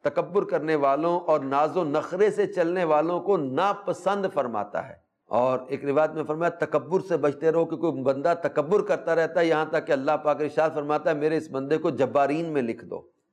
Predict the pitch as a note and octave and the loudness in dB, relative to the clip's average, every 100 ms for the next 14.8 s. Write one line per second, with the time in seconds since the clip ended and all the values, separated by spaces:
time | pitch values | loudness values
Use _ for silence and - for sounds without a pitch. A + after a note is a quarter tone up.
0 | _ _ _ _ _ _ _ _ _ _ | _ _ _ _ _ _ _ _ _ _
1 | _ _ _ G#2 A#2+ C3+ C3+ C3 D3+ D#3+ | _ _ _ 0 2 0 0 2 2 0
2 | D#3 D3+ C#3+ D3 E3 F3+ C3 D3 F3 F3+ | -2 0 0 0 0 0 0 2 0 -2
3 | E3 E3 - _ - F3 D#3 C#3 D#3 F#3 | -8 -10 -18 _ -2 2 2 0 0 0
4 | D#3 F3+ A#3+ A3+ G3+ A3 G#3+ G#3 F#3+ F#3+ | 0 0 0 2 4 4 2 0 2 2
5 | D#3 C#3+ B3 A3 G3 G3+ D#3+ F3 F3 D#3+ | 0 2 2 4 4 2 4 2 4 2
6 | F#3 F#3 - F3+ F3 F#3+ - F#3+ D3 D3+ | 2 0 -2 -4 -4 -8 -2 0 2 2
7 | E3 D#3+ D#3+ F#3 D3+ - F#3+ F#3 D#3 D3 | 0 -2 -4 -4 -2 0 0 0 -4 -4
8 | C#3 C#3 D3+ D3+ C#3+ C3 A#2+ - G#2+ G#2+ | -4 -2 -4 -2 -2 -4 -6 -10 -4 0
9 | A#2 A2+ F#2 A#2 G#2+ G2+ - F2 F2+ F#2+ | 0 -2 -6 -6 -4 -8 -14 -8 -6 -6
10 | - _ _ _ _ _ C3 D3 D#3 D3+ | -10 _ _ _ _ _ 0 2 0 -2
11 | D3 A#2+ A2+ A2+ G2 F#2 - - - _ | -4 -4 -4 -6 -6 -10 -12 -18 -18 _
12 | _ _ _ - B2 B2+ B2 G#2 G2+ A2 | _ _ _ -2 0 0 -2 -4 -4 -10
13 | G2 F#2 G#2 - G#2+ G2+ G2+ G#2+ G#2+ G2 | -12 -12 -12 -10 -8 -6 -2 -4 -4 -6
14 | G#2+ G2+ G2+ G2+ G2 G2+ A2+ C3 | -6 -2 0 -2 -6 -4 -2 -2